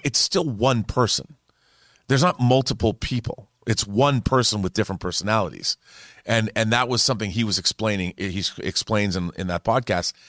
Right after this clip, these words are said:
I had to help people understand that, that people that were working on the set, they're not different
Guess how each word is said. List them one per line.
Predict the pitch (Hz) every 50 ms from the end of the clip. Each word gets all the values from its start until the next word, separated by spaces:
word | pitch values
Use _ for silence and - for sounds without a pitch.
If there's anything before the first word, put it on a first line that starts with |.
| - - - - _ _ _ -
I | 139 143 139
had | 156 160 139
to | 131
help | 120 131 135 127 -
people | - 139 135 - - 87
understand | 78 113 110 101 95 - - - 110 107 107 104 101
that, | 87 67 50 - - _ -
that | 113 107 -
people | 127 135 135 117
that | 117 98
were | 95 98
working | 90 101 104 92 107 95
on | 90
the | 85
set, | 80 - - 113 - -
they're | 95 98
not | 104 113 113 - - _ _ -
different | - 110 - - 101 -